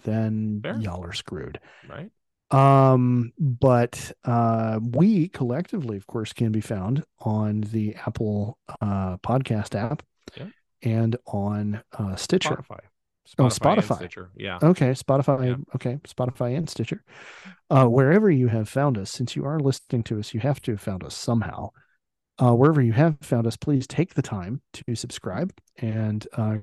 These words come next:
Speaker 1: give us the five stars, uh, that you know,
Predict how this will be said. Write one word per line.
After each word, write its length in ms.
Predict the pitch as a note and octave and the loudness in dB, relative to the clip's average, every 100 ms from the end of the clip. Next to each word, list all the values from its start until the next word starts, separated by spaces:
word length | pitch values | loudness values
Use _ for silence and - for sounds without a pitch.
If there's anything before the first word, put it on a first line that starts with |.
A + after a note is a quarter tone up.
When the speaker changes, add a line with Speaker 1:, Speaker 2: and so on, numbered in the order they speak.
| G#2+ | -2
Speaker 1:
give 180 | A#2 A#2 | 0 0
us 140 | A2+ | -2
the 100 | A#2 | -6
five 300 | - A2+ A2+ | -4 -4 -4
stars, 460 | - G#2+ A2 A#2+ - - | -2 -2 -2 -4 -10 -6
uh, 180 | A2+ G#2+ | -2 -2
that 140 | G#2+ A#2+ | -2 -2
you 240 | A2+ A2+ | 0 -2
know, 480 | G2+ A2 A#2 A#2 | -2 0 2 2